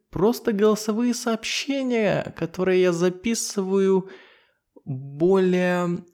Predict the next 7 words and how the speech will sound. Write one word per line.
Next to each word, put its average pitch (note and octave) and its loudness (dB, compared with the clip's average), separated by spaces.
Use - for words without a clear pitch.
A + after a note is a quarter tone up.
структурированно, E3 -2
не D3+ 2
на D3+ 4
мобильный A#2+ 0
телефон, G3 -2
но A3 0
также G#3 2